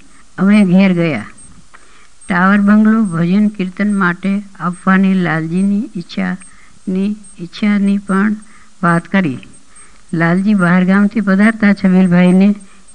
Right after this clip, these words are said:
એમની સાથે ચર્ચા કરી, કરી લેવાની ભલામણ કરી.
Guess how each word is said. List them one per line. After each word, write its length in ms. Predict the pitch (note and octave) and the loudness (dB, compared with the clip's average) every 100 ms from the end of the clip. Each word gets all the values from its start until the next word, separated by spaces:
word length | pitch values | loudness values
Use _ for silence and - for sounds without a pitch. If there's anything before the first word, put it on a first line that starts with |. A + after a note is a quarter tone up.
| - | -6
એમની 300 | F#3 G3 F#3+ | 0 2 2
સાથે 380 | F#3+ F#3 F#3 E3+ | 0 -4 -2 -4
ચર્ચા 420 | E3+ D#3+ E3 F3+ | -4 -8 -4 -4
કરી, 380 | F3 F3+ C3+ G#2+ - - - - - - - - - | 0 -2 -2 -10 -20 -20 -20 -20 -20 -20 -20 -10 0
કરી 180 | F#3+ | 2
લેવાની 480 | G3 F#3+ F#3+ F#3+ F#3+ | 2 2 0 0 -2
ભલામણ 460 | E3+ E3+ E3+ E3+ E3 | -4 -4 -2 -4 -4
કરી. 360 | F#3+ E3+ B2 | -4 -4 -8